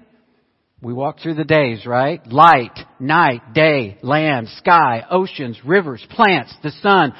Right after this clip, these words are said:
the moon, fish, birds, cattle, finally man and woman out of the dust of the ground by the spoken word of God. Exhaled out of the voice of, of the mouth of God. All of creation came from the power of God's spoken word, the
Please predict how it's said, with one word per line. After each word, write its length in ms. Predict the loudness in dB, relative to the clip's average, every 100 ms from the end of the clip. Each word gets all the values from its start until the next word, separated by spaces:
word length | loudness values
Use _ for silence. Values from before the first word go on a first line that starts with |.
| -10
the 80 | -4
moon, 400 | -2 0 -2 -4 2
fish, 320 | 4 4 2 0
birds, 320 | 2 2 -4
cattle, 440 | -2 2 4 2 -4 -18 0
finally 340 | 2 4 2
man 240 | 0 0 0
and 160 | 0
woman 320 | -2 -2 -2 -2
out 160 | -4
of 80 | -4
the 80 | -8
dust 340 | -6 -6 -8
of 100 | -14
the 60 | -12
ground 380 | -12 -12 -14 -18 _ _ _ _
by 100 | -6
the 140 | -6 -10 -14
spoken 380 | -8 -6 -6 -10
word 160 | -12 -14
of 100 | -18
God. 280 | -20 -20 -20 _ _ _ _ _ _
Exhaled 840 | -2 -2 -4 -4 0 0 -2 -6 -14 _ _ _ -6
out 140 | -6
of 100 | -6
the 80 | -10
voice 340 | -10 -10 -10 -12
of, 140 | -16
of 160 | -12 -12
the 80 | -10
mouth 300 | -10 -10 -12
of 120 | -14
God. 240 | -14 -14 -16 -18
All 280 | 0 4 4
of 80 | 2
creation 520 | -2 -2 0 -2 -6
came 260 | -6 -6 -6
from 140 | -8
the 60 | -10
power 360 | -6 -2 0
of 80 | -2
God's 220 | -4 -8
spoken 380 | -8 -14 -12 -12
word, 220 | -12 -12 -14 -18 -10
the 180 | -8